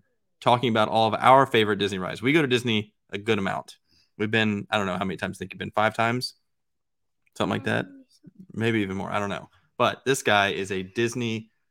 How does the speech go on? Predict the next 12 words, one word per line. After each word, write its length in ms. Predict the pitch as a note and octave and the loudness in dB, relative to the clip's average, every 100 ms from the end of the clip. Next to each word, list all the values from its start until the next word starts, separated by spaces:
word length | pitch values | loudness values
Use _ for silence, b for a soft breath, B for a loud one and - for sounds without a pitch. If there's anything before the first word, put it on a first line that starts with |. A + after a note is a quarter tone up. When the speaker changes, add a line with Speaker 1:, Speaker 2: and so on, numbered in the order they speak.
| - | -16
Speaker 1:
aficionado. 880 | G2 C3 A#2+ B2 A2+ F#2+ F#2 F2+ E2+ _ _ _ - | -6 -4 -2 0 0 -2 -4 -6 -12 _ _ _ -4
He 120 | G#2+ | -2
knows 180 | G#2+ G#2+ | 0 2
all 200 | A#2+ C3+ | 4 4
the 80 | A#2 | 2
rides. 400 | G2 G2 F#2 - | -2 -4 -10 -12
He's 160 | G2 | -12
been 200 | F#2+ B2 | -6 -2
on 120 | B2+ A#2+ | -2 0
all 180 | A#2 | 0
the 100 | B2+ | 0
rides, 640 | A2+ F#2+ G2 F#2+ - - | 0 -2 -4 -8 -14 -18